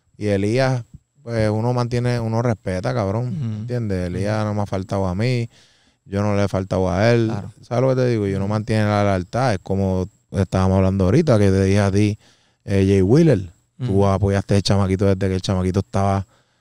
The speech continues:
Speaker 1: este, de cero.
Speaker 2: Ujú.
Speaker 1: Yo te vi apoyándolo, yo literalmente vi cómo el chamaquito fue creciendo y como tú,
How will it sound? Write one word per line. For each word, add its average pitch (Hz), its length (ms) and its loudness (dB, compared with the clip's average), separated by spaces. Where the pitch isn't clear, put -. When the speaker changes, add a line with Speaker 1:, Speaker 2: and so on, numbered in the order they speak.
Speaker 1:
este, 95 680 0
de 92 200 -2
cero. 123 440 2
Speaker 2:
Ujú. 127 320 -6
Speaker 1:
Yo 98 140 -6
te 98 160 0
vi 113 160 0
apoyándolo, 101 680 -2
yo 87 220 2
literalmente 98 920 2
vi 107 180 -2
cómo 110 240 -2
el 101 80 -6
chamaquito 101 380 -8
fue 104 120 -8
creciendo 104 460 -6
y 120 40 -4
como 95 280 -6
tú, 104 360 0